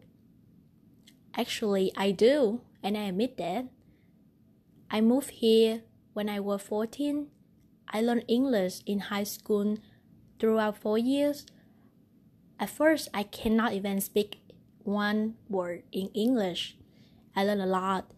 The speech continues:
how to speak, how to understand other people. And in order to communicate with other people here,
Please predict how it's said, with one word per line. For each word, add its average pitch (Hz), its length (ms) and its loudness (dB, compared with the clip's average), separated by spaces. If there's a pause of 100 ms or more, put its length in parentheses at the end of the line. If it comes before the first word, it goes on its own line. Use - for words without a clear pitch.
(140)
how 196 180 -4
to 196 140 -12
speak, - 480 0 (160)
how 202 160 -6
to - 100 -8
understand 208 560 -4
other 202 140 -4
people. 190 640 -4 (200)
And 196 200 -2
in 220 100 2
order 226 220 0
to 214 140 -12
communicate 233 680 0
with 254 140 0
other 214 240 -2
people 220 360 -4
here, 233 420 -2